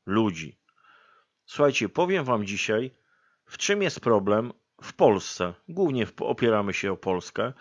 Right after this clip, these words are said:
Dlaczego ludzie w dziewięćdziesięciu paru procentach, tak podają różnego rodzaju strony internetowe,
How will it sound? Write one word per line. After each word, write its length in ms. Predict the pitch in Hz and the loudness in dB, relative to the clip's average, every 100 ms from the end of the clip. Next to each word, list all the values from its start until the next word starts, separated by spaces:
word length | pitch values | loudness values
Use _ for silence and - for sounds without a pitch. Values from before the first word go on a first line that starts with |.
| - - _ _ _ | -20 -20 _ _ _
Dlaczego 520 | 107 131 - 208 175 | 0 2 2 -2 2
ludzie 460 | 127 120 101 110 107 - _ _ _ _ _ _ _ _ _ | 4 2 4 2 2 -4 _ _ _ _ _ _ _ _ _
w 120 | 92 | -16
dziewięćdziesięciu 1120 | 101 113 120 120 120 - 190 190 160 135 - - | -4 -2 -2 -4 -4 -2 -2 -2 -2 -2 -2 -14
paru 320 | - 147 165 139 | 4 6 6 2
procentach, 800 | 113 107 - 120 107 123 147 | 2 0 2 0 4 2 2
tak 200 | - 113 | 2 0
podają 500 | - 110 110 107 101 95 - - _ _ _ _ _ | 0 2 4 4 0 -4 -18 -20 _ _ _ _ _
różnego 500 | 104 135 113 120 113 | 0 2 2 0 4
rodzaju 380 | 110 104 110 101 | 4 4 4 2
strony 440 | - 107 110 104 | -2 0 2 2
internetowe, 800 | 98 101 92 92 98 120 127 120 | 0 -2 -2 -2 0 2 2 0